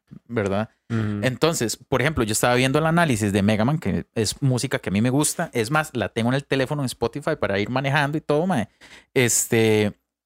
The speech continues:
Speaker 1: y estaban diciendo que, por ejemplo, eh, en el Mega Man, eh, cuatro, X cuatro o X cinco, no me acuerdo, los maes,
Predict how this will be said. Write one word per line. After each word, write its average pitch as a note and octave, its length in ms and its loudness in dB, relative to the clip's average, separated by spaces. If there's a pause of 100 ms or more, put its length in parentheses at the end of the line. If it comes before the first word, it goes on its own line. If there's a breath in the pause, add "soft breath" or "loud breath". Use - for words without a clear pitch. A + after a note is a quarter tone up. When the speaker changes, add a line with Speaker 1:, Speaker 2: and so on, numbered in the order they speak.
(100)
Speaker 1:
y C#3 100 4
estaban B2 400 2
diciendo D3+ 380 0
que, C3+ 80 -4
por G#2+ 180 -2
ejemplo, A2 560 0
eh, G#2+ 580 4
en A2+ 160 2
el A2 140 2
Mega B2+ 260 2
Man, D#3+ 400 0 (840 loud breath)
eh, A#2 100 0 (1120 loud breath)
cuatro, G3+ 840 2
X D3 280 0
cuatro F#3+ 380 2
o C3 80 2
X E3 180 -2
cinco, G3 180 2
no E3 80 2
me E3+ 60 2
acuerdo, F#3 360 2 (360 loud breath)
los B2 160 4
maes, C3 340 2